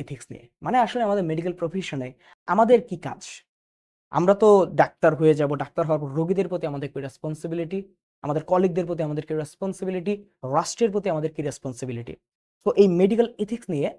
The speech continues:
আমাদের এই বছর মেডিকেল ভর্তি পরীক্ষার প্রশ্ন আসতে পারে। তো আমরা টপিকগুলো দেখি। যেমন মেডিকেল এথিক্স, এটা চারটা মূল ভিত্তি রয়েছে। একটা হলো অটোনমি,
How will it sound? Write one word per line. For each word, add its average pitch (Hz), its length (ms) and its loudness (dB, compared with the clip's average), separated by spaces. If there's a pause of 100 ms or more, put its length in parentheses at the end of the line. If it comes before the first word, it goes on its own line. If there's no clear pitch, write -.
আমাদের 147 240 0 (380)
এই 262 60 6 (100)
বছর 196 260 2 (160)
মেডিকেল 165 260 0
ভর্তি 147 180 -6
পরীক্ষার 131 260 -10
প্রশ্ন 131 240 -14
আসতে - 200 -14
পারে। - 120 -14 (280)
তো - 80 -20
আমরা 170 180 0
টপিকগুলো 131 380 -4
দেখি। - 160 -16 (520)
যেমন 311 160 10 (100)
মেডিকেল 254 240 6 (160)
এথিক্স, 196 380 -2 (160)
এটা 233 100 -2 (100)
চারটা 185 340 -2
মূল 175 120 0 (100)
ভিত্তি 147 300 -8
রয়েছে। - 240 -8 (360)
একটা 156 160 -18
হলো 165 100 -2 (160)
অটোনমি, 156 440 -2